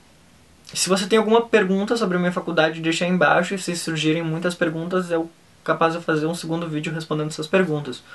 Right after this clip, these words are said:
E se forem poucas, eu respondo nos comentários mesmo. A pergunta de hoje é, qual curso você faz? Se você está na faculdade, se você não está na faculdade, qual curso você quer fazer? E se você está, você já,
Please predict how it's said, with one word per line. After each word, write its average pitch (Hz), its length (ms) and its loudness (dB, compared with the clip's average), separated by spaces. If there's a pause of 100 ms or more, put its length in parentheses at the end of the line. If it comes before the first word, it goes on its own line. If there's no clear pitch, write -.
(420)
E 156 80 0
se 156 100 -4
forem 170 240 4
poucas, 165 260 0
eu 165 80 0
respondo 160 360 -4
nos 160 160 -6
comentários 160 540 0
mesmo. - 280 -12 (260)
A 135 60 -2
pergunta 180 340 2
de 165 120 0
hoje 156 260 4
é, 107 240 2
qual 185 200 4
curso 196 340 -4
você 208 240 0
faz? 185 500 -2 (400)
Se - 80 -16
você 151 140 0
está 139 140 0
na 147 60 -4
faculdade, 151 560 0
se - 100 -8
você 147 200 -2
não 147 120 -4
está 151 160 -2
na 151 60 -4
faculdade, 131 440 0
qual - 140 -2
curso 151 280 -8
você 156 160 -6
quer 147 280 0
fazer? 131 460 -2 (720)
E 139 120 -4
se 127 180 -8
você 127 340 -2
está, 127 340 -4 (440)
você 123 300 -8
já, 113 340 -4